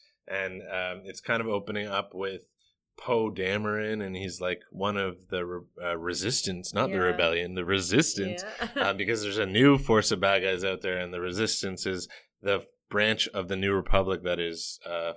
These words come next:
Speaker 1: formed to really fight, because the New Republic is in a phase where they're trying to demilitarize, and they're trying to not get into any more war, Star Wars. So,
Speaker 2: Yeah. <laughs>
Speaker 1: uh, it, so when there's an insurgency and some dark forces are rising in the First Order,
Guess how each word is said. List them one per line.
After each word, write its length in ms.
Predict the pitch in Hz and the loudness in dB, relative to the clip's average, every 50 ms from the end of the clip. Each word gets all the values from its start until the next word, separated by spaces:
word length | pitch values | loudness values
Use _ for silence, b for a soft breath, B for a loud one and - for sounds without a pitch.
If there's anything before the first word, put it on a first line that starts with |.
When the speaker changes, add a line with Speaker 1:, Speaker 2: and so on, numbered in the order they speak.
| - - - | -8 -16 -10
Speaker 1:
formed 360 | - 101 98 95 95 90 85 - - - | -4 -4 -2 -2 -4 -6 -10 -12 -10 -10
to 180 | - - 90 85 | -6 -4 -4 -2
really 200 | 87 92 90 85 | -2 -2 -4 -4
fight, 380 | - - - 98 90 87 85 | -6 -4 -2 0 0 0 -4
because 320 | - 87 78 98 92 - b b b b b b b b _ _ _ - | -10 -8 -6 -6 -6 -6 b b b b b b b b _ _ _ -4
the 180 | 101 101 98 | -2 -2 0
New 160 | 95 104 113 | 0 0 -2
Republic 360 | 117 101 - 120 113 117 123 113 | -2 0 2 2 2 2 0 0
is 100 | 113 110 | 0 -2
in 100 | 117 110 | 0 -2
a 60 | 104 - | -2 -4
phase 400 | - - 104 98 101 98 92 90 | -2 0 2 2 2 2 0 -2
where 140 | 92 95 | -4 -2
they're 140 | 92 92 90 | -2 -2 -2
trying 280 | - - 101 98 98 95 | -2 -2 -2 0 0 -2
to 160 | 85 85 90 | -2 -2 -4
demilitarize, 1000 | 92 95 90 87 87 90 92 92 - - - 92 85 85 82 82 82 82 80 85 | -4 -2 -2 -2 -2 -2 -2 -4 -6 -6 -6 -4 -2 -2 -2 -2 -2 -4 -6 -8
and 100 | 85 85 | -10 -10
they're 100 | 85 85 | -10 -12
trying 360 | - - - 87 85 87 85 - | -10 -8 -6 -6 -6 -6 -10 -10
to 140 | - 95 | -10 -10
not 340 | 87 85 85 85 85 82 82 - _ | -10 -6 -6 -6 -6 -6 -10 -14 _
get 160 | - 92 90 | -6 -6 -4
into 260 | 87 87 85 82 85 87 | -4 -6 -10 -10 -12 -12
any 200 | 87 85 85 85 | -10 -12 -12 -10
more 240 | 87 85 85 82 | -10 -8 -8 -8
war, 340 | 80 101 98 104 95 85 80 | -6 -4 0 0 0 0 0
Star 400 | - - - - 98 95 87 82 87 | 0 0 4 6 8 8 8 6 4
Wars. 420 | 90 87 85 85 85 85 - - B B B B B B | 4 2 2 2 0 -2 -4 -6 B B B B B B
So, 360 | - - 139 123 110 101 98 | 0 4 6 6 6 6 6
Speaker 2:
Yeah. 40 | 98 | 6
<laughs> 180 | 98 95 98 | 6 6 6
Speaker 1:
uh, 40 | 101 98 | 4 2
it, 240 | 107 117 113 - - | 0 -2 -2 -2 -2
so 160 | - 117 110 | 0 0 2
when 180 | 104 104 104 107 | 2 0 -2 0
there's 200 | 107 104 101 95 | 0 -2 0 0
an 160 | 104 101 98 | -2 0 0
insurgency 1040 | 101 101 98 92 - - - 107 113 113 107 107 104 101 - - - 92 92 92 92 B B B B B _ - | 0 -2 0 0 0 4 6 6 6 6 4 0 -2 0 -2 -4 -2 -2 -2 -2 -4 B B B B B _ -8
and 280 | - 98 95 90 90 - | -4 -2 -2 -2 -2 -4
some 200 | - - 101 90 | -4 -4 -4 0
dark 280 | 107 107 101 98 98 - | 2 4 4 4 2 0
forces 400 | - 104 101 98 - 104 92 92 | -4 -4 -2 -2 -2 -2 -2 0
are 100 | 92 92 | 0 2
rising 420 | 92 92 92 95 98 98 101 98 | 6 6 6 6 6 4 0 -4
in 160 | 95 90 90 | -4 -6 -4
the 80 | 87 90 | -4 -6
First 360 | - - - 98 90 - - | -4 -2 -4 -4 -4 -4 -8
Order, 440 | - 104 120 131 107 92 90 90 b | -2 0 0 0 0 0 -2 -4 b